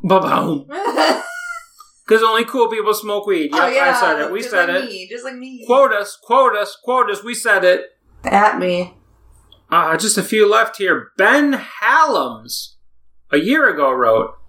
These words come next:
Speaker 1: "When the women strip off their own raincoat and show off their own lingerie, including one is an Anne Logline bra, to encourage men to have sex with them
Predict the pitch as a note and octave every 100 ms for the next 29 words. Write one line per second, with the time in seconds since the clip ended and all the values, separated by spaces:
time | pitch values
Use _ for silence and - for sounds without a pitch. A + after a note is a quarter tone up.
0 | - F3+ F#3+ A#3+ A#3 C#3+ F3 C#4+ F4+ F#4
1 | F4 - - - A3+ - - G3+ A#3 B3
2 | - G#3 D#3+ F3+ G#3 C4+ A3 G#3+ C4 C#4+
3 | - - A2+ A2 - _ _ _ _ _
4 | E3 E3+ E3 - A3+ C4 B3 B3 A#3+ D3+
5 | C#3+ G3 G3+ - A#3+ C#4+ D4 B3+ C4 D#4
6 | B3+ D#3+ C#3 B2 B2 - _ _ _ _
7 | D#3+ D#3+ - C4 D4+ D4 C4 B3 D#4+ A#3+
8 | C#3+ - - _ _ _ - G#3 A3 A3
9 | G#3+ - G#3+ B3 B3 A3+ A3+ G3+ - G3
10 | E3 E3 D3+ F#3+ B3+ F3 - - - _
11 | _ _ _ _ - G3+ F#3+ F3+ - B3
12 | C#4 C4 D3 B2 B2 A#2+ C#3 - _ _
13 | _ _ _ _ - E3+ E3+ F3 - B3+
14 | C4+ C4+ F#3 C#3+ C#3 C3+ D3